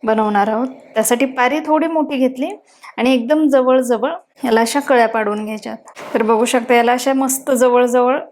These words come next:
एकवीस कळ्या मी पाडून घेतलेल्या आहेत. यामध्ये आपण सारण भरूयात आणि अशा पद्धतीने मस्त असा आपला मोदक इथे तयार झालेला आहे.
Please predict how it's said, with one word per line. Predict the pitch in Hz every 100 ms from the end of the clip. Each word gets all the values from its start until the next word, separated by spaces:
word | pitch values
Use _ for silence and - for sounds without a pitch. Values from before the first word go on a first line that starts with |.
| _
एकवीस | 254 262 285 302 302
कळ्या | 302 247 240
मी | 247
पाडून | 247 214 214 226
घेतलेल्या | 240 233 202 190
आहेत. | 190 240 277 - 233
यामध्ये | 226 208 208 208
आपण | 202 277 - - - - -
सारण | - 214 208 233 233
भरूयात | 233 233 262 - - -
आणि | 247 208 262 269
अशा | 254 277
पद्धतीने | 277 247 214 240 240 214
मस्त | 294 302 -
असा | 254 262
आपला | 240 233 226
मोदक | 226 208 320 - - _ _ - - _
इथे | 233 269 285 285
तयार | 214 196
झालेला | 185 185 190 185
आहे. | 196 -